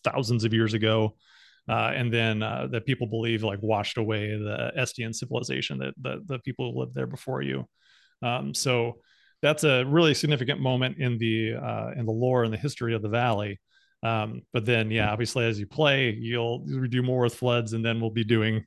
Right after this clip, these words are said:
<laughs> we'll be, we'll be talking more about the, uh, the Estians in the, in the next expansion when, when you, uh, go underground and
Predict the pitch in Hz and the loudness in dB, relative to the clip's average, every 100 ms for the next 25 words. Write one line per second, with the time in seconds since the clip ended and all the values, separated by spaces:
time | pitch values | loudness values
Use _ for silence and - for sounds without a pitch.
0 | _ 165 - - - - 175 185 - 120 | _ -10 -4 -2 -2 -6 -16 -16 -6 -2
1 | 120 117 131 156 147 131 - 170 165 151 | 0 0 -2 -4 -2 0 4 4 4 0
2 | 131 127 123 117 113 120 117 117 110 117 | 2 2 2 4 2 0 -2 -2 0 -4
3 | 120 117 120 113 - 151 - 127 117 110 | -4 -4 -4 -4 0 0 0 -4 -4 -4
4 | 113 110 107 107 110 123 _ 123 113 113 | -4 -4 -4 -6 -8 -10 _ -6 -4 -2
5 | 110 - - - 123 - - - - 62 | -2 -4 -10 -8 -6 -6 -6 -8 -8 -8
6 | - _ - 64 64 - - 139 - 135 | -10 _ -12 -8 -8 -8 -6 -6 -6 -8
7 | - _ _ _ - 113 117 117 113 117 | -14 _ _ _ -6 -4 -2 -6 -6 -6
8 | 117 120 127 131 | -6 -8 -10 -12